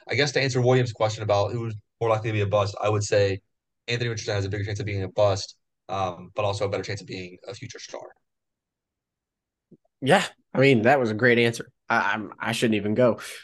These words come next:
Speaker 2: but
Speaker 1: Hmm.
Speaker 2: I, I will, because I'm gonna say this.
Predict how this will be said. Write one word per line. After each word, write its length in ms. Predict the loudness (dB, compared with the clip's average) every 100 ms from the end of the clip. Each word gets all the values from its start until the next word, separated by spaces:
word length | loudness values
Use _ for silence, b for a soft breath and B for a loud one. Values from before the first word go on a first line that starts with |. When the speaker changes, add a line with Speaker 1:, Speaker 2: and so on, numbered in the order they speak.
| B
Speaker 2:
but 320 | 4 6 4 0 0
Speaker 1:
Hmm. 80 |
Speaker 2:
I, 80 | 4
I 220 | 4 6 4
will, 440 | 4 2 2 -4 -12 _ _ _ _
because 760 | -8 -4 2 4 6 4 0 -12 B B _ 2
I'm 140 | 4
gonna 140 | 6 4
say 260 | 4 2
this. 640 | 2 -2 -2 -4 -10 -16